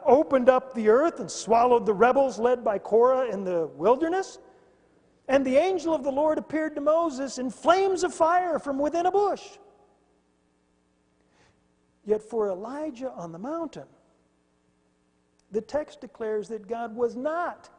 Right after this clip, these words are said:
in the wind or the earthquake or the fire that he witnessed. Following these, Elijah heard the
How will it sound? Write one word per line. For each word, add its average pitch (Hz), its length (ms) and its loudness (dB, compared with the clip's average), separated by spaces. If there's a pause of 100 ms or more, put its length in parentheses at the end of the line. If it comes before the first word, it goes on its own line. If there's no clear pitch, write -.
(120)
in 240 240 -2
the 185 80 -4
wind 165 500 -4 (300)
or 247 180 4
the 233 140 -4
earthquake 214 540 0 (260)
or 247 240 2
the 190 80 -4
fire 170 600 0 (380)
that 175 140 -2
he 165 100 -6
witnessed. 165 640 -12 (720)
Following 311 760 -8
these, 139 580 -14 (540)
Elijah 311 640 -6
heard 269 640 -12
the 277 120 -16